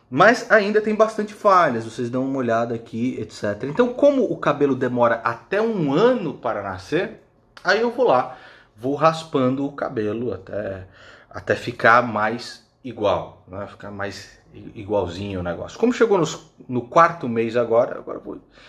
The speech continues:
deixar crescer um pouco e ver qual é que é. Eu não sei se eu vou ficar com cabelão como eu tinha antigamente. Vocês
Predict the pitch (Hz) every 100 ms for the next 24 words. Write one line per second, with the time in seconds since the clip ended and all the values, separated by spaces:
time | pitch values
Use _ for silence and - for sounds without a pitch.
0 | - - _ _ 185 185 156 143 147 135
1 | - 156 156 147 151 170 131 147 - 147
2 | 143 143 139 - 131 92 85 - 175 175
3 | 180 151 139 - 139 - 135 143 120 110
4 | 123 156 160 117 110 - 123 113 117 123
5 | 110 156 - 185 202 202